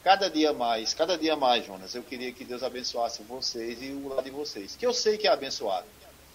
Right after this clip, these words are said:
porque as coisas de Deus é feita assim, não é feita de outra forma.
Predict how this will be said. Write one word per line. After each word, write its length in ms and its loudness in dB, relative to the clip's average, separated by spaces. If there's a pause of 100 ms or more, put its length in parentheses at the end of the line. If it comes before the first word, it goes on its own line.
(440)
porque 140 -6
as 160 4
coisas 300 -2
de 60 -8
Deus 180 -2
é 120 -4 (200)
feita 200 -4
assim, 320 -6 (160)
não 100 -10
é 20 -8
feita 240 -12
de 80 -10
outra 220 -10
forma. 420 -12